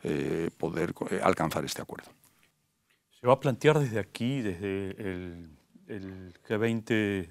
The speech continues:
Speaker 2: de parlamentarios, digamos, de alguna manera, este mensaje, eh, también, eh, es decir, un mensaje de apertura, de multilateralismo, de la necesidad de que los,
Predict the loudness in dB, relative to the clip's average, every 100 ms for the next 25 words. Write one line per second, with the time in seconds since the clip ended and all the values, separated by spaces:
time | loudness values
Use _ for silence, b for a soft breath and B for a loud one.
0 | -6 -4 -2 -4 _ _ -2 0 -2 -2
1 | -2 0 -4 -4 -4 -4 -6 -6 -6 -6
2 | -8 -8 -8 b b b b _ -8 -6
3 | -4 -4 -4 0 0 0 -2 -2 -4 -4
4 | -4 -4 -6 -4 -4 -6 -8 -6 -6 -8
5 | -10 -12 -14 -16 -18 -18 -18 -16 -16 -16
6 | -16 -16 -16 -6 -4 -2 0 -2 0 2
7 | 4 4 4 B B B B B _ 0
8 | 2 2 0 2 2 2 -2 -4 -4 0
9 | 0 0 0 0 0 2 2 2 0 0
10 | -2 4 6 4 2 2 4 4 2